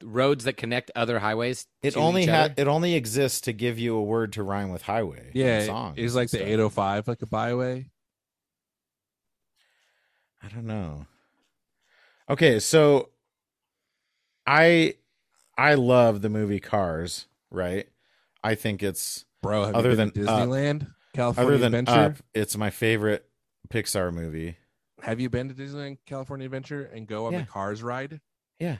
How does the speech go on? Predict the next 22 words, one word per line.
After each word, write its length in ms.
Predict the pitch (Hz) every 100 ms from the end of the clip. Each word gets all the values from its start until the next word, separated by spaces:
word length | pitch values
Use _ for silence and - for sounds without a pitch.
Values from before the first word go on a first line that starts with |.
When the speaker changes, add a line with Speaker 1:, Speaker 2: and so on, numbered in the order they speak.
| _ _ _ _ -
Speaker 3:
It's 200 | 170 -
so 180 | - 151
Speaker 2:
Obviously. 320 | 165 135 185
Speaker 3:
good. 220 | 120 98
It's 140 | 131 -
like 180 | 170 160
you're 140 | 139 _
in 220 | 170 156 139
the 100 | 135
movie. 440 | 131 95 82 90 _ _ _ _ _ 139
Speaker 2:
It's 180 | 143
like 180 | 165 160
you're 140 | 156 -
in 360 | 135 143 139
Radiator 460 | 123 123 127 127 120
Speaker 3:
It's, 100 | 113
Speaker 2:
Springs. 400 | - 135 104 92
Speaker 3:
it's 200 | 143 -
really 280 | 120 131 117
freaking 380 | - 113 110 98
good. 280 | 87 82 _ _ _ _ _ -
Speaker 2:
Yeah. 200 | 139 107